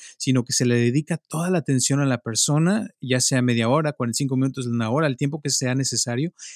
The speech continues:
Y otra de las reglas que tenemos es de que una persona que llega, si llega en un, en cierto estado, siempre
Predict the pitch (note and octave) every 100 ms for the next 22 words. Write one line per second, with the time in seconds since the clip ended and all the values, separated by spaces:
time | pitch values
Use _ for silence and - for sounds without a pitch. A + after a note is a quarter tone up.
0 | - _ C3+ D3 D#3+ D#3 C#3 A#2+ B2+ C#3
1 | C#3+ - A#2+ B2+ D#3+ D#3 B2 B2 B2+ B2
2 | A#2+ A2+ A2+ - C#3+ C3+ B2 - C#3 C3+
3 | A#2+ A#2 C3+ C3 B2+ A#2+ - - A#2+ B2
4 | C3+ C3+ B2+ A#2 C3 C3 A#2+ C#3+ - C3+
5 | - C3 C#3 F#3 - - _ - - C#3
6 | C3 C3 C3+ -